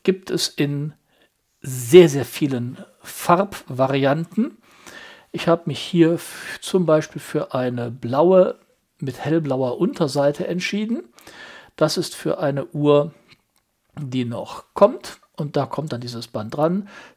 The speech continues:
Zwanzig Millimeter Anstoß, wie ihr sehen könnt, mit Schnellwechselsystem. Das ist sehr angenehm und die Bänder gibt es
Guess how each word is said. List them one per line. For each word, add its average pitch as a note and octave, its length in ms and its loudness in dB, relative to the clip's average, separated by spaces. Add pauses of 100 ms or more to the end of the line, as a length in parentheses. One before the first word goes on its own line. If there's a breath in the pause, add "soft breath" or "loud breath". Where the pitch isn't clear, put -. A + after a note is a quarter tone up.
Zwanzig - 500 -2
Millimeter B2 440 -6
Anstoß, F#3 640 0 (560 soft breath)
wie D3+ 140 -6
ihr B2+ 280 -4
sehen D3 400 -2
könnt, C3 580 -8
mit - 520 -12 (320)
Schnellwechselsystem. F3 1400 2 (1900 soft breath)
Das - 260 -4
ist - 300 -4
sehr E3 260 2
angenehm F3+ 480 4
und F3+ 160 -4
die F#3 80 2
Bänder F3+ 300 4
gibt F3+ 320 -2
es - 240 -4